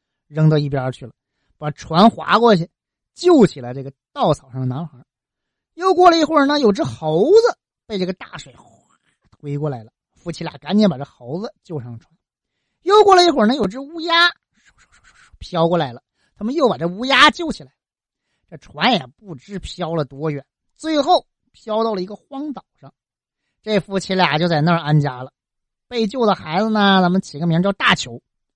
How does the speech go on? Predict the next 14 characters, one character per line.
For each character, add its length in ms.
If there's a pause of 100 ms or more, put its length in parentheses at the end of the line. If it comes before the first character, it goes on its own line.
(160)
后 80
来 160
呢， 180
夫 160
妻 100
俩 200
生 180
个 80
儿 180
子， 140 (100)
就 120
叫 320 (160)
小 280
球。 220